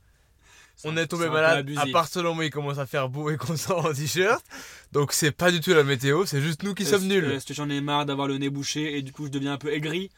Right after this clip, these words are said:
Speaker 2: Je pense que
Speaker 1: Peut-être
Speaker 2: oui.
Speaker 1: un peu, peut-être un peu. Euh,
Speaker 2: D'ailleurs, d'ailleurs, j'ai envie de t'appeler Gandalf. Gandalf
Speaker 1: Gandalf le
Speaker 2: Aigri.
Speaker 1: Gris. Gandalf le Gris.
Speaker 2: Ça fonctionne un petit peu.
Speaker 1: <laughs> Est-ce que, Johan, tu peux nous rappeler où nous sommes ? Car, euh, c'est un peu maintenant la tradition.
Speaker 2: Nous sommes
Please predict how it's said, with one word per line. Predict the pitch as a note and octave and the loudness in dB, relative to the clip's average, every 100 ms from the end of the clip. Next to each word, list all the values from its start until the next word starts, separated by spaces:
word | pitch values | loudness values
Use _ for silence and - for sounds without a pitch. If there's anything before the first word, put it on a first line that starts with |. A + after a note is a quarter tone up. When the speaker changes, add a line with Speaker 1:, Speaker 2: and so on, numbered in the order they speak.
| - | -16
Speaker 2:
Je | A2 A2 - | -12 -12 -6
pense | E3 F#3 F#3 | -2 -2 -2
que | |
Speaker 1:
Peut-être | - A#3+ A#3+ A3+ G#3 | -2 0 0 0 -2
Speaker 2:
oui. | F3+ | -4
Speaker 1:
un | |
peu, | B2 A2+ - | -6 -12 -10
peut-être | C3+ C3+ A#2+ | -6 -4 -6
un | - | -10
peu. | G#2+ G2+ _ - - - - - _ - | -16 -20 _ -20 -20 -20 -20 -20 _ -6
Euh, | D3 D3 | -2 2
Speaker 2:
D'ailleurs, | D#3 G3 G#3+ C#3+ | 4 6 4 0
d'ailleurs, | C#3+ C#3 F3+ F#3+ - | -2 0 0 0 -4
j'ai | B2 B2+ | -4 0
envie | C3+ D#3+ | 0 0
de | |
t'appeler | D3+ C#3+ E3 | -4 -4 -4
Gandalf. | C#3+ B2 G#2+ - - _ _ _ _ _ _ _ _ _ - | -4 -4 -8 -14 -20 _ _ _ _ _ _ _ _ _ -18
Gandalf | A2+ C3 D3 D3+ | -8 -2 2 2
Speaker 1:
Gandalf | D#3+ | 0
le | D3+ | 0
Speaker 2:
Aigri. | D3+ C3+ | 2 0
Speaker 1:
Gris. | A#2+ _ - _ - | -2 _ -20 _ -4
Gandalf | C3+ C3 A#2 | -2 -2 -2
le | A#2+ | -6
Gris. | A#2 G#2+ - - | -8 -10 -10 -10
Speaker 2:
Ça | A#2 | -12
fonctionne | - A#2+ - A#2 | -8 -8 -4 -4
un | A2 | -4
petit | - | -8
peu. | - G#2 - - | -10 -10 -8 -6
Speaker 1:
<laughs> | C3 A#2 - - - - - - - | -6 -6 -14 -10 -8 -8 -12 -10 -2
Est-ce | E3+ - | -2 0
que, | G#3+ | 2
Johan, | G3 F3 E3 | 2 0 -2
tu | C#3+ | -10
peux | E3+ | -8
nous | D#3+ | -4
rappeler | D3 C#3+ E3 F#3 - | -4 -2 -2 -4 -4
où | G#3+ | -4
nous | F#3 F3+ | -2 -4
sommes ? | - C#3+ B2+ B2 | -4 -4 -4 -8
Car, | C3+ B2+ A#2+ | -8 -8 -8
euh, | B2 B2 | -10 -10
c'est | A2+ C#3 | -12 -12
un | C3+ | -10
peu | C3 | -8
maintenant | C#3+ C#3 | -8 -6
la | C#3 | -6
tradition. | B2+ B2+ C3 D#3 D3+ | -4 -2 0 0 0
Speaker 2:
Nous | G3 | -2
sommes | - E3+ F3+ G3+ | 0 4 6 4